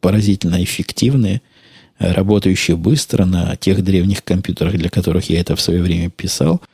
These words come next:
Начал я на нём писать, а, особенно потому, что ничего другого под рукой не было. Сначала я изучил Паскаль, но этот язык был для меня... Нет, не Паскаль, какой Паскаль, P L один,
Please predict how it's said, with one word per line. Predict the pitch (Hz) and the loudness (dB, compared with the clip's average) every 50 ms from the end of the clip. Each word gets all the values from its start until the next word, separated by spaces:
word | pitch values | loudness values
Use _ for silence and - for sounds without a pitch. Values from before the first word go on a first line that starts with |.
| _ _ _ _ _ _ _ | _ _ _ _ _ _ _
Начал | - 113 135 151 - 160 | 2 2 2 4 4 4
я | 151 147 131 | 4 4 4
на | 123 | 4
нём | 139 135 131 127 | 6 4 4 4
писать, | 123 - 123 - - 175 165 - - | 2 0 0 2 2 2 2 0 -2
а, | - 104 95 92 90 | -2 -2 0 0 -2
особенно | 104 - - 131 127 104 101 98 | 0 0 0 0 2 2 0 0
потому, | - 92 - 98 101 101 | 0 0 2 2 2 2
что | - - - 92 90 82 | 0 0 -2 -2 0 0
ничего | 87 87 95 98 - - 107 | 0 -2 -2 0 0 0 0
другого | 107 107 98 104 107 98 82 | 2 2 2 2 2 2 2
под | 85 - - 90 90 | 0 -2 0 2 2
рукой | 90 92 - 87 85 | 2 2 0 0 0
не | 87 90 98 139 | 2 2 2 2
было. | 160 147 110 107 123 - _ _ _ _ _ _ | 2 2 2 0 -2 -4 _ _ _ _ _ _
Сначала | - - - 98 95 - - 123 113 | -10 -6 -4 -4 -2 0 0 2 2
я | 110 104 95 95 98 | 4 4 4 4 2
изучил | 98 101 98 - - 92 90 | 2 0 -2 0 -2 -2 -2
Паскаль, | - - 90 - - - - 156 175 185 160 | -2 -2 -4 -4 -4 -2 0 2 2 4 4
но | 123 104 95 90 87 92 87 - - _ | 2 2 2 0 0 -2 -4 -6 -12 _
этот | - 110 107 - 95 101 | -6 -4 -2 0 0 2
язык | 101 101 98 104 104 107 | 2 2 2 2 2 2
был | 98 90 92 92 | 2 2 0 0
для | 87 92 95 | 0 -2 0
меня... | 92 95 95 92 90 92 101 - _ _ _ | 0 0 0 0 0 -2 -4 -6 _ _ _
Нет, | - 113 104 85 87 | -2 0 0 0 -2
не | 98 85 | -6 -6
Паскаль, | - - 90 - - - 139 131 | -4 -2 -4 -2 -2 -2 -2 -2
какой | - - 90 - 82 92 | -2 -6 -4 -4 -4 -4
Паскаль, | - - - - - 90 90 | -4 -6 -4 -4 -6 -8 -8
P | - - 117 110 | -4 0 0 2
L | 101 107 | 2 2
один, | 104 107 95 87 73 | 2 2 0 -4 -4